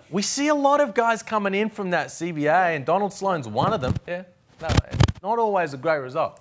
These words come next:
Speaker 2: I'm not the recruiter, mate. I'm just passing on what might be getting said. Let's get to Casper Ware. He was brilliant. Twenty-seven points on Saturday night. I'm gonna get to you first, Homicide, because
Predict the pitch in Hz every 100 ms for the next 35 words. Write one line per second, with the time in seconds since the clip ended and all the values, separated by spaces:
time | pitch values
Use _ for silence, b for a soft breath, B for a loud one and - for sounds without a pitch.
0 | - 135 156 156 131 127 151 135 123 160
1 | - 123 135 123 - 135 135 123 135 131
2 | 123 123 - _ _ _ 113 123 113 131
3 | 135 - 190 101 B B 175 - 190 160
4 | 185 175 160 165 143 165 156 - 160 135
5 | 120 175 165 160 151 143 151 139 139 127
6 | 156 139 131 127 127 123 127 120 120 110
7 | 123 120 120 117 - 123 120 120 113 113
8 | 123 110